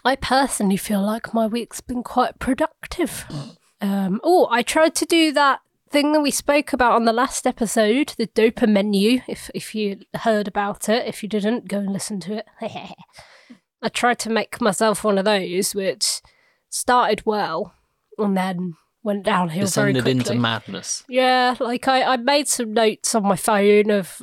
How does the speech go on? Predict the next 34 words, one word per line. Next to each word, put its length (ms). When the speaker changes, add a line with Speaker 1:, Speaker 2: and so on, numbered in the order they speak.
Speaker 1:
ideas 540
to 100
go 180
on 140
it. 180
And 180
then 120
when 120
it 100
came 240
to 100
actually 360
putting 260
it 100
onto 540
a 120
paper, 580
like, 300
menu 560
thing, 480
I 60
thought, 360
"Oh, 120
I'll 160
design 580
it 140
so 100
it 140
looks 340
like 220
a 20
proper 360
restaurant 520
menu." 460